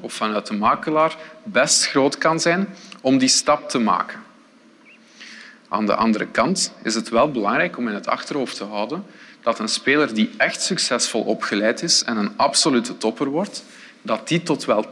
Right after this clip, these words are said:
tien miljoen euro per jaar kan verdienen. Dus de spelers moeten opletten dat ze geen korte termijn gewin verkiezen boven een lange termijn, eh, opbrengst die veel hoger ligt.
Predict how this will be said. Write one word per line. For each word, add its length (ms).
tien 220
miljoen 340
euro 380
per 160
jaar 360
kan 240
verdienen. 480
Dus 500
de 60
spelers 400
moeten 280
opletten 440
dat 200
ze 140
geen 280
korte 320
termijn 460
gewin 440
verkiezen 680
boven 460
een 80
lange 300
termijn, 560
eh, 260
opbrengst 520
die 120
veel 200
hoger 360
ligt. 340